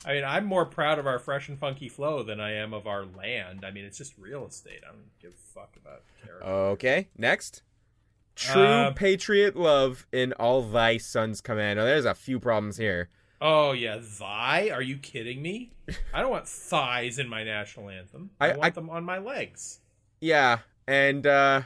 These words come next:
Speaker 2: on my chickens.
Speaker 1: Connecting my pelvis to my knees.
Speaker 2: Mm,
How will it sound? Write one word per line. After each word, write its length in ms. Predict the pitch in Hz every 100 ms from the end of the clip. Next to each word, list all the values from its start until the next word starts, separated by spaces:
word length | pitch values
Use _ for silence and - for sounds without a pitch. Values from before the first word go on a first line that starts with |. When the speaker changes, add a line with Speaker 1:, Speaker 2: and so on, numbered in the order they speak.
| -
Speaker 2:
on 140 | 143
my 100 | 147
chickens. 280 | 143 143 -
Speaker 1:
Connecting 300 | 156 - 180
my 100 | 180
pelvis 440 | 175 175 180 190 -
to 100 | 208
my 140 | 202
knees. 640 | 196 311 196 101 - - - -
Speaker 2:
Mm, 340 | 170 147 101